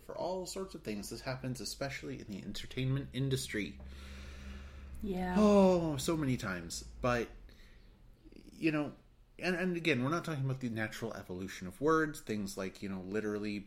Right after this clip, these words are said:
Speaker 1: meaning both literally and figuratively, becoming its own antonym,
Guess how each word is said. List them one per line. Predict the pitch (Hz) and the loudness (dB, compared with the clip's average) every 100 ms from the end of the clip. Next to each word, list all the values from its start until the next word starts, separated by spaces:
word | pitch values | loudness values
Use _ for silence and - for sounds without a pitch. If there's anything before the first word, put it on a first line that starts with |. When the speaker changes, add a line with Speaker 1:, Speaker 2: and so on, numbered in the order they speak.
| - | -8
Speaker 1:
meaning | 101 101 95 92 | -6 -4 -4 -4
both | 90 90 85 | -4 -6 -4
literally | 101 101 101 98 98 | -6 -2 -2 -4 -6
and | 95 98 | -8 -10
figuratively, | - 110 101 104 107 104 110 113 - - - - | -6 -4 -4 -4 -4 -2 -4 -6 -10 -20 -12 -8
becoming | 131 196 190 165 | 0 2 2 2
its | 135 131 - | -4 -6 -6
own | 117 127 147 156 165 156 - - - | -2 -2 -2 -4 -4 -6 -12 -16 -6
antonym, | 113 135 165 185 202 214 226 | -4 -2 0 0 0 0 0